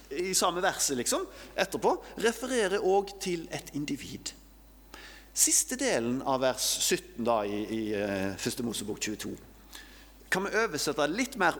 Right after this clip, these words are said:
ordrett på denne måten her, og det blir så tungvint norsk at jeg skjønner hvorfor det ikke står i bibeloversettelsen da. "De ett skal arve slash innta, han sine fiender sine porter." Sant? Det, det, personen der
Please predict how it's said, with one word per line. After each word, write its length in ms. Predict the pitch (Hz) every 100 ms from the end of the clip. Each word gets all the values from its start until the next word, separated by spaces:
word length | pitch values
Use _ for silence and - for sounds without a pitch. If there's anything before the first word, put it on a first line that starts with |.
| 175
ordrett 640 | 190 135 131 269 - - - -
på 100 | 156 147
denne 240 | 151 131
måten 340 | 135 131 - 113
her, 180 | 104 92
og 80 | 113
det 120 | 117
blir 160 | 131 127
så 80 |
tungvint 400 | 123 135 139 120 120
norsk 360 | 120 - -
at 100 | 101
jeg 80 | 113 -
skjønner 260 | 123 104
hvorfor 240 | 123 117 120
det 80 |
ikke 160 | 107 107
står 220 | 113 110
i 60 | 104
bibeloversettelsen 720 | 107 101 92 92 - - 107
da. 80 | 92 - - - - - - -
"De 380 | 123 190 285 262
ett 240 | 196 214 -
skal 300 | - - 110 -
arve 400 | 143 147 110 110
slash 460 | - 107 95 - 131
innta, 540 | 104 92 - 101 196 - - - - - -
han 240 | 185 226 233
sine 320 | - 240 226
fiender 560 | 214 233 220 160 131 127
sine 380 | - 160 120 -
porter." 480 | 127 - 90 82 - - - - - - - - - - - - - - - - - - - -
Sant? 240 | 147 -
Det, 140 | 190 175 175
det, 80 | 143 - - - - - - - - - - 196
personen 540 | 180 247 175 117 120
der 160 | 165